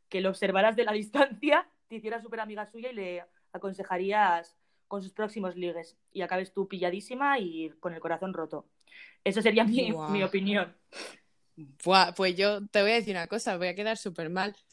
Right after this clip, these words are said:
Speaker 2: pero yo desde que no hay discoteca ligo fatal, porque yo solamente ligo de fiesta, literalmente.
Speaker 1: Ya, ya. Pues imagínate, yo soy vasca, aquí se liga muy difícilmente, ¿eh?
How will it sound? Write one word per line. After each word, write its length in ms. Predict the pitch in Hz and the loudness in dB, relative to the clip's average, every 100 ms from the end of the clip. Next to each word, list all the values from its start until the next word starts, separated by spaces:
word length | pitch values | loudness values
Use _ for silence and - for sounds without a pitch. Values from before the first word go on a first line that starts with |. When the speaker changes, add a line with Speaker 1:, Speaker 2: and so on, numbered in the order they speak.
| _ | _
Speaker 2:
pero 360 | - 180 180 170 | 0 4 4 4
yo 180 | 175 185 | 2 2
desde 240 | 196 202 | 2 2
que 80 | 185 | 0
no 60 | 175 | 0
hay 80 | 180 | 0
discoteca 400 | 202 220 190 214 | 2 2 2 4
ligo 180 | 226 226 | 4 4
fatal, 420 | 190 170 190 202 _ _ | 2 2 2 0 _ _
porque 240 | 190 180 | 2 4
yo 100 | 180 | 4
solamente 360 | 202 208 214 220 | 4 4 4 6
ligo 180 | 208 180 | 6 6
de 100 | 165 | 4
fiesta, 540 | 185 196 - 185 - | 2 0 4 2 2
literalmente. 800 | - 175 190 175 175 175 214 226 | -4 0 2 6 6 6 4 2
Speaker 1:
Ya, 60 | 170 | -2
ya. 60 | - _ _ _ | -6 _ _ _
Pues 120 | 175 | -6
imagínate, 580 | 175 170 180 190 170 180 | -4 -2 0 0 4 2
yo 100 | 165 | 2
soy 160 | 165 190 | 0 0
vasca, 320 | 165 175 175 | 0 0 -2
aquí 140 | 165 | -4
se 100 | 165 | -2
liga 200 | 175 185 | 0 2
muy 120 | 208 | 2
difícilmente, 640 | 175 160 156 156 147 160 196 | 0 -2 -8 -10 -8 0 2
¿eh? 140 | 151 | 2